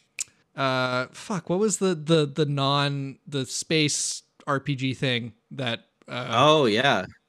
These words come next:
Speaker 2: Oh,
Speaker 1: uh,
Speaker 2: shoot, what
Speaker 1: that
Speaker 2: was that
Speaker 1: the,
Speaker 2: called?
Speaker 1: the f-, oh my God, my brain is broken. That the, uh, New Vegas people made.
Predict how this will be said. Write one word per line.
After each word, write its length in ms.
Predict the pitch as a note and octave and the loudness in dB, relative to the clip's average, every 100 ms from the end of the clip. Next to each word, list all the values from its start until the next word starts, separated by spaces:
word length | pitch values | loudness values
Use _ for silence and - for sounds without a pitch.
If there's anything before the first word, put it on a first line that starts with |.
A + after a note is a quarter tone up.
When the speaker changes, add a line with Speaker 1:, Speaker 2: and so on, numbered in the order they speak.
| _ - | _ -10
Speaker 2:
Oh, 180 | - - | -10 -8
Speaker 1:
uh, 40 | |
Speaker 2:
shoot, 340 | - - B2+ - | -8 -6 -4 -4
what 120 | - | -2
Speaker 1:
that 80 | C3 | -2
Speaker 2:
was 100 | A#2+ | 0
that 220 | B2+ A#2+ | -2 -2
Speaker 1:
the, 60 | F#2+ | -6
Speaker 2:
called? 140 | F2+ | -6
Speaker 1:
the 180 | B2+ A#2+ | -4 -4
f-, 240 | A#2 - - _ | -8 -18 -20 _
oh 120 | D#3 B2+ | -12 -10
my 160 | A2+ | -12
God, 300 | G#2+ B2 A#2 | -14 -16 -14
my 100 | A#2 | -14
brain 320 | A2+ B2+ A#2+ A#2+ | -10 -6 -6 -6
is 140 | A2 | -8
broken. 400 | - A#2 B2 A2+ | -6 -6 -6 -6
That 180 | A#2 A#2 | -4 -2
the, 220 | B2+ A#2 | -2 0
uh, 260 | C3+ B2 A#2 | 0 2 0
New 140 | B2 D3 | 2 4
Vegas 280 | C#3+ C#3+ C#3 | 4 2 0
people 280 | B2 - | -6 -10
made. 260 | - A#2+ - | -10 -12 -14